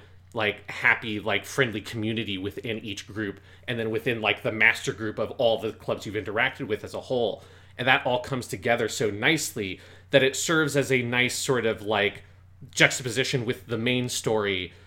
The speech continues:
which is this more sort of, you know, that's where you have your seedy noir mystery thing you'd expect if you played the first game, which is about, like, these series of murders that has been happening, and it's, it's someone who has been killing bullies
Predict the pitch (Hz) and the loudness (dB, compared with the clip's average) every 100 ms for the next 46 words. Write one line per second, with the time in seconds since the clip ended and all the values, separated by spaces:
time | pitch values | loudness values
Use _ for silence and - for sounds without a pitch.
0 | - - 117 123 113 110 98 95 - - | -14 -6 -4 2 4 4 0 -8 -16 -18
1 | 127 107 127 143 147 143 123 135 113 120 | -8 0 2 4 6 8 6 2 0 -2
2 | 120 98 90 131 135 120 107 110 104 107 | -2 0 2 2 2 -2 -2 -4 -2 -4
3 | 110 - - 131 113 107 110 110 107 104 | -4 -6 -4 -2 -4 -4 0 2 2 0
4 | 107 - 110 95 110 101 92 - - - | -2 -4 -6 -6 -2 -2 -2 -8 -14 -8
5 | 107 101 - 98 - 107 - 107 95 107 | -6 -4 -4 -4 -4 -10 -4 -4 -2 -6
6 | 104 92 - 98 92 92 104 107 95 92 | -6 -4 -2 -2 -4 -8 -8 -2 0 0
7 | - - - - 98 92 110 92 76 - | -2 -8 -20 -8 -4 -4 -6 -8 -10 -14
8 | - - 98 90 101 151 202 190 - 175 | -14 -8 -8 -6 -2 4 6 6 6 4
9 | 160 151 151 143 147 - 139 127 123 - | 4 0 0 2 2 4 2 2 -2 -2
10 | 110 107 - 113 - 113 107 107 101 95 | 0 0 -2 -6 -4 -2 -2 -2 -6 -6
11 | 117 98 - 117 110 95 107 139 139 135 | -6 -6 -4 -2 -2 -2 4 6 8 4
12 | 123 | 0